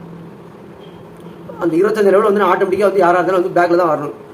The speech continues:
திருப்பி தான் ஜாயின் பண்ணிக்கணும். அப்படிங்கும்போது, ஹம், இப்போ எனக்கு முடிஞ்சிச்சா அப்போ வந்து நான் எனக்கு கீழே இருக்கவங்களை வந்து நான் வந்து வழி விடுவேன், அப்புறம் அவங்களும் ஒரு லாபத்தை பார்ப்பாங்க,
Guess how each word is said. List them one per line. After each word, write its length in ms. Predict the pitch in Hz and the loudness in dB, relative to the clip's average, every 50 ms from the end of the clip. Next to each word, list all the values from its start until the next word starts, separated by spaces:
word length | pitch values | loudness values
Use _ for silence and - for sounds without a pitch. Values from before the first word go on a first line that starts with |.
| - - - | -20 -10 -8
திருப்பி 200 | 175 165 165 175 | -4 -2 2 2
தான் 140 | 190 185 170 | 2 2 2
ஜாயின் 200 | 165 170 170 156 | 2 2 2 0
பண்ணிக்கணும். 360 | 147 139 131 131 131 - - - | -2 -6 -6 -6 -6 -8 -8 -10
அப்படிங்கும்போது, 440 | - 139 151 160 175 180 180 180 190 208 220 - - - - - - - - - - - - - - - - - | -10 -6 -2 -2 0 2 2 2 2 2 0 -4 -12 -16 -20 -20 -20 -20 -20 -20 -20 -20 -20 -20 -20 -20 -6 0
ஹம், 500 | 196 180 170 165 160 156 156 156 156 156 160 - - - - - - - - - - - - - - - - - - - - | 2 4 4 4 4 2 2 0 0 -2 -6 -10 -14 -20 -20 -20 -20 -20 -20 -20 -20 -20 -20 -20 -20 -20 -20 -20 -16 -14 -10
இப்போ 120 | 185 165 180 185 | -2 2 2 2
எனக்கு 180 | 190 214 196 190 | 2 2 0 0
முடிஞ்சிச்சா 340 | 202 208 208 202 - 226 220 214 | -2 -2 -2 -4 0 2 2 2
அப்போ 120 | 180 175 190 | 4 2 0
வந்து 160 | 190 214 226 | -2 0 0
நான் 140 | 208 175 175 | 2 2 4
எனக்கு 180 | 185 196 180 170 - | 2 2 0 -2 -6
கீழே 120 | - 233 226 | -8 -4 -2
இருக்கவங்களை 260 | 208 180 185 180 175 185 | 0 0 2 2 2 2
வந்து 120 | 196 190 | 2 2
நான் 80 | 180 180 | 2 2
வந்து 120 | 185 170 | 2 2
வழி 100 | 165 175 170 | 4 4 4
விடுவேன், 240 | 156 147 135 131 135 | 4 2 -4 -6 -6
அப்புறம் 200 | 147 - 165 143 151 | -4 -4 -2 -2 -2
அவங்களும் 260 | 170 185 196 208 202 | -2 0 0 0 0
ஒரு 80 | 180 160 | 2 2
லாபத்தை 220 | 156 165 160 175 139 | 0 0 -2 -2 -2
பார்ப்பாங்க, 280 | 160 151 151 147 131 | -2 -2 -2 -4 -6